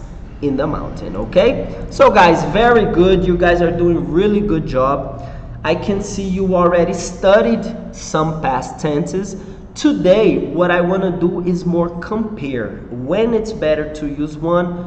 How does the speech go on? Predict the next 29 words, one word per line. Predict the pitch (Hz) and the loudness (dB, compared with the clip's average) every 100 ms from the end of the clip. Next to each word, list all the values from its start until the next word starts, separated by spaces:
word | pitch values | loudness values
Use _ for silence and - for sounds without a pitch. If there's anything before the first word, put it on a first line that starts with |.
| - - | -12 -4
when | 147 160 | 0 2
it's | 160 156 | 2 -2
better | - 131 135 139 139 - - - | -2 2 2 0 -4 -8 -14 -6
to | - | -4
use | 147 143 143 | -2 -2 -4
the | 143 165 | -4 -4
other, | - 151 151 180 - - - 247 | 0 0 0 -4 -6 -12 -6 0
and | 233 | 2
then | 208 202 | 2 2
we | 208 208 | 0 -2
practice | 202 175 175 175 170 170 | 2 2 0 -4 -6 -2
a | |
little | 160 165 165 | 0 2 0
bit | 165 156 156 | 0 0 2
of | 151 151 - - - - | 0 -2 -10 -14 -16 -8
conversation, | 202 202 185 185 175 120 101 - 110 | -4 -2 -2 -2 -4 -6 -6 -6 -8
okay? | 117 117 190 226 - - - - | -8 -6 -4 -4 -6 -14 -16 -2
Conversation | 208 208 208 220 214 214 208 | 0 2 0 0 -2 -2 -2
online, | 214 170 120 104 90 | -2 -2 -2 -4 -8
so | - - 151 175 - - - - | -8 -6 -6 -8 -14 -20 -20 -20
typing. | - 87 - - - - - - - - - - | -10 -8 -8 -12 -14 -16 -20 -20 -20 -18 -18 2
The | 175 - | 4 4
first | - 170 - - | 4 4 2 0
one | 185 208 214 151 | 0 2 2 2
we're | 151 156 | 0 0
gonna | 165 165 | 0 -2
study | 165 - 151 151 | -4 -4 -2 -4
today, | - - 92 135 170 143 | -8 -10 -6 0 0 0
guys, | 110 90 85 - - | -2 -6 -8 -12 -16